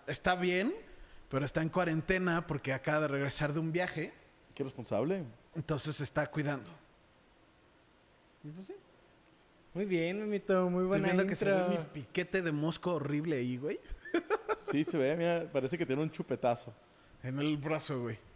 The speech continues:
Speaker 1: Pero pues sí. ¿Tú qué pedo, Danny Boy? ¿Qué has hecho? No nos hemos visto en la semana.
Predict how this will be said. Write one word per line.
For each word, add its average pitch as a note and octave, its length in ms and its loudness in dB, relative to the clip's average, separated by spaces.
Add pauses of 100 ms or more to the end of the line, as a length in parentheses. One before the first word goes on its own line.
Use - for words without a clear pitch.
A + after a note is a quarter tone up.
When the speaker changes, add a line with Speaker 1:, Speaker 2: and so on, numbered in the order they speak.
(1600)
Speaker 1:
Pero B2+ 220 -2
pues A#2+ 160 -6
sí. C#3 240 0 (280)
¿Tú F3 120 -2
qué F#3+ 100 0
pedo, G3+ 280 2
Danny E3+ 160 2
Boy? D#3 220 2
¿Qué G#3 100 -2
has G3+ 140 -2
hecho? A#3+ 240 0
No G3+ 120 4
nos A#3 200 0
hemos A3+ 220 2
visto A3+ 260 -2
en G#3 120 2
la E3 80 4
semana. B3 480 0